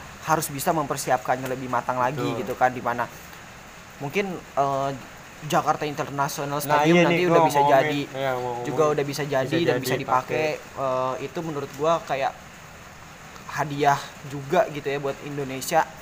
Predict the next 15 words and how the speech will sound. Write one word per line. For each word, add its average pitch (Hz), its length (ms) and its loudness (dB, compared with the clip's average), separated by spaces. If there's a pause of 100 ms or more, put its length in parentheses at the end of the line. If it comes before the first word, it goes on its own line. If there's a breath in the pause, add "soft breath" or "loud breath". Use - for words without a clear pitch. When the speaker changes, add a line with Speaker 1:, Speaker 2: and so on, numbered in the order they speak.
(420 loud breath)
Speaker 1:
bisa 139 240 -4
mema-, 139 320 -2 (200)
memakai 135 600 2
stadion 135 640 -2
sekelas 131 600 2 (1160)
jis 143 300 -6
itu 139 160 -4
menurut 151 180 -2
Speaker 2:
Iya, 131 80 -6
Speaker 1:
gua 165 100 0
kayak 151 280 6
Speaker 2:
iya. 120 160 -4
Speaker 1:
itu 117 100 -4
se-, - 300 -4
kan 175 240 6